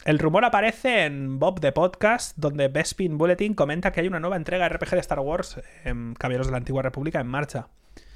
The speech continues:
<clears throat> Sin embargo, no pertenece a ea, como se podría suponer, y nunca adivinaríamos el estudio encargado del proyecto. En mis... esto s-, está cuoteando a este podcast, ¿vale? Eh, aquí Vandal.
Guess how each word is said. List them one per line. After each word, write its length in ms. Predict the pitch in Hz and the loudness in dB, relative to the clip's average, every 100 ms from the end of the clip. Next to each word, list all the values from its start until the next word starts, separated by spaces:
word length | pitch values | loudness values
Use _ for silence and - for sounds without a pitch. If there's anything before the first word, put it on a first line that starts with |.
| - - - - - - - - - - - | -6 2 2 2 -4 -10 -14 -20 -20 -20 -2
<clears throat> 380 | - - 156 131 - - - - - _ - - _ _ - - | 0 4 2 0 -6 -18 -20 -20 -20 _ -20 -20 _ _ -16 -8
Sin 320 | - - 240 | -2 2 4
embargo, 380 | 214 190 226 202 | 6 6 6 4
no 140 | 180 | 4
pertenece 420 | 196 180 180 190 170 | 2 2 2 6 6
a 100 | 160 | 6
ea, 140 | 185 | 4
como 180 | 160 143 | 2 0
se 80 | 131 | 0
podría 220 | 135 156 | 2 2
suponer, 340 | 139 139 151 | 2 2 2
y 120 | 139 | 2
nunca 360 | 143 226 262 180 | 4 4 4 4
adivinaríamos 720 | 214 254 226 185 214 214 208 | 2 0 0 -2 -2 -2 0
el 80 | 165 | 0
estudio 280 | 135 - 202 | 0 2 2
encargado 400 | 196 151 180 196 | 4 4 4 4
del 120 | 151 | 2
proyecto. 600 | 127 127 160 - 110 - _ | 0 -2 -2 -4 -10 -10 _
En 220 | - 139 | -6 -4
mis... 180 | 139 123 | -4 -6
esto 200 | - 160 | -6 -4
s-, 220 | - - | -4 -6
está 220 | 139 135 135 | -6 -6 -2
cuoteando 540 | 143 127 127 147 139 | -2 0 -2 -2 -4
a 40 | |
este 200 | 131 135 | -4 -4
podcast, 440 | - 123 - 110 - | -4 -6 -6 -8 -6
¿vale? 200 | 123 202 - - - - - - - - - | -8 -8 -18 -10 -10 -10 -18 -18 -18 -14 -6
Eh, 240 | 131 123 | -4 -2
aquí 200 | 120 139 | -2 -2
Vandal. 440 | 123 131 139 196 | -2 -2 -2 -4